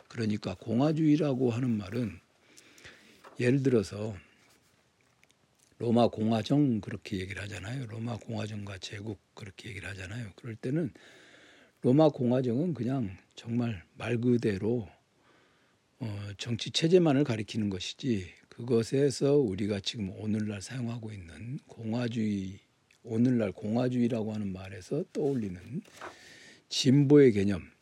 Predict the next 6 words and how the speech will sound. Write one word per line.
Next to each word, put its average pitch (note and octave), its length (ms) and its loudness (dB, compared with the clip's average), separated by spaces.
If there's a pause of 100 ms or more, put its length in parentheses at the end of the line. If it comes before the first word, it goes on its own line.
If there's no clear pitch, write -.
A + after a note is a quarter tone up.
(140)
이런 A2 300 -6
것들을, G#2+ 760 -4 (460)
음, F#2 220 -18 (400)
생각할 G#2+ 480 -12
필요는 B2+ 640 -12
없습니다. - 640 -18